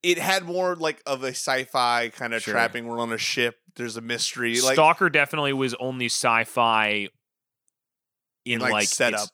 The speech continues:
Speaker 2: in its setup, yeah.
Speaker 1: This, at least, like, you're, we're on a setting. We're, like, over a planet. There's, like,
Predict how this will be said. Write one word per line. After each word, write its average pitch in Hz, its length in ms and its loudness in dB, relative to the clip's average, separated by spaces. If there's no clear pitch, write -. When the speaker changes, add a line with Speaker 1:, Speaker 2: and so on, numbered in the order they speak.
Speaker 2:
in 117 140 -4
its 98 160 -2
setup, 78 420 -4
yeah. 78 380 -10
Speaker 1:
This, 160 200 0
at 185 120 -2
least, 170 240 0
like, 156 180 0
you're, 139 120 -8
we're 135 180 0
on 139 160 0
a 135 40 0
setting. 131 380 -2
We're, 131 160 -2
like, 127 180 2
over 135 300 2
a 120 60 0
planet. 120 440 -2
There's, 147 240 -4
like, 160 240 2